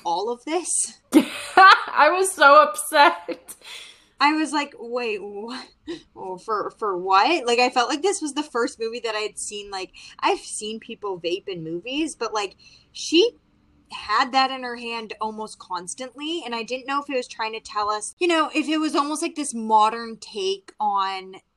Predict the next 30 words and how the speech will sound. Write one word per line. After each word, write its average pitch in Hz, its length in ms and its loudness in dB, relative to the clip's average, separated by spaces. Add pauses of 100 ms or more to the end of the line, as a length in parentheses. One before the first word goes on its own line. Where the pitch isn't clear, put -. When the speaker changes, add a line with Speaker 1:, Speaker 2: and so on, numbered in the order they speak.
(120)
Speaker 1:
you 247 160 -6
know, 214 180 -6
a 208 60 -8
man 214 360 -6
in 202 100 -10
the 190 160 -6
office, 190 480 -4
like, 180 220 -10
constantly 208 580 -8
smoking 190 540 -10
his 202 200 -14
cigar 190 680 2
or 254 60 -6
something. - 260 -4
Speaker 2:
Right. 233 640 0
Speaker 1:
And, 254 200 0
like, 214 300 2
oh, 277 220 4
now, 220 400 0
like, 214 300 -10
the 226 80 -6
modern, 208 800 -4
like, 185 240 -10 (220)
boss 240 320 0 (420)
con 254 540 -8
woman 190 460 -12 (280)
would 202 320 -6
be 214 200 -12
vaping 233 440 -2
constantly. 165 800 -10